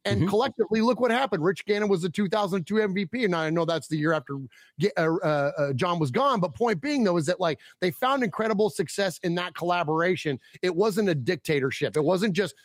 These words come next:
Speaker 1: "Here's what the play you're gonna run, and here's how you're gonna run it, and that's it in the end." Like, I, I, I'm with you. I think that Derek should be lended a little bit more of a voice, and, and 'cause that's when, and again, and that's that ability to, and I go back to the, to the earlier point, that are, their ability to improvise within it.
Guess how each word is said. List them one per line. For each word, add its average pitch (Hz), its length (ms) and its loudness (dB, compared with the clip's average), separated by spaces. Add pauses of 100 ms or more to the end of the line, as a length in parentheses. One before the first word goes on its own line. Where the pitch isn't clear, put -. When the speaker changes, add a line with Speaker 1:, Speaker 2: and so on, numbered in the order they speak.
(140)
Speaker 1:
"Here's 247 300 2
what 220 180 0
the 190 80 -4
play 240 220 0
you're 226 140 2
gonna 220 180 2
run, 214 240 2
and 160 80 0
here's 220 180 0
how 233 60 2
you're 208 160 2
gonna 202 160 2
run 185 200 0
it, 190 140 -2
and 156 100 -2
that's 175 220 -4
it - 140 -2
in 156 60 2
the 156 160 4
end." 117 180 -2 (320)
Like, 165 240 -2
I, 170 100 -4 (140)
I, 170 180 0
I'm 190 220 2
with 247 200 2
you. 131 120 2
I 127 100 0
think 196 280 -4
that 165 140 0
Derek 185 280 0
should 196 160 -4
be 202 100 2
lended 214 340 0
a 202 40 2
little 160 200 2
bit 143 220 0
more 139 220 2
of 123 80 -2
a 135 80 0
voice, 120 440 -2 (300)
and, 165 220 -2
and 175 260 -2
'cause 214 160 0
that's 240 260 -2
when, 240 280 2 (240)
and 196 80 2
again, 208 240 0
and 170 100 2
that's 190 160 -2
that 214 160 0
ability 196 460 2
to, 185 100 0
and 165 100 -2
I 180 60 0
go 180 100 0
back 185 200 -2
to 185 80 -4
the, 175 100 0 (140)
to 185 100 0
the 180 60 -4
earlier 220 280 0
point, 165 320 0
that 170 120 -2
are, 170 180 0
their 180 140 2
ability 185 400 2
to 180 120 -4
improvise 165 600 0
within 151 260 0
it. 170 160 -2